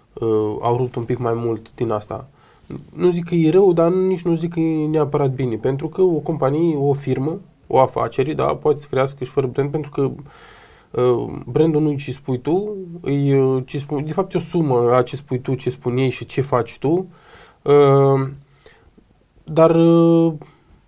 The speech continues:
nu-i multe lucruri, nu-i identitate vizuală, nu-i, uh, ce spui tu că ești. La un moment dat că era o companie românească care spunea că livrează cel mai repede sau un lucru de genul ăsta și, uh, nu se întâmplă. Adică n-,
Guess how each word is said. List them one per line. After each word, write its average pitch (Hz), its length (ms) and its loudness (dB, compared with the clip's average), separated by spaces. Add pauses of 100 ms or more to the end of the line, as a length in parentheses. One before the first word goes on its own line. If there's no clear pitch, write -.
(280)
nu-i 202 280 -2
multe 190 260 2
lucruri, 135 300 0
nu-i 185 200 4
identitate 143 440 -2
vizuală, 123 480 2
nu-i, 147 600 -2 (640)
uh, - 200 -8 (200)
ce 139 120 -8
spui 139 200 -6
tu 139 120 -4
că 139 100 -6
ești. 131 180 0
La 131 60 0
un 131 60 0
moment 135 180 0
dat 143 300 -2
că 135 280 2 (320)
era 131 160 2
o 131 180 2
companie 135 460 0
românească 127 520 0
care 120 200 0
spunea 127 320 -2
că 131 140 -10
livrează 120 400 0
cel 120 140 -6
mai 113 160 0
repede 110 500 -6
sau 110 280 -2
un 113 60 -2
lucru 113 200 -6
de 110 100 -10
genul 113 260 -4
ăsta 113 200 -6
și, - 160 -12
uh, 113 380 -2 (1080)
nu 135 80 -2
se 127 140 -6
întâmplă. 120 380 -2
Adică 120 240 -2
n-, 143 180 -2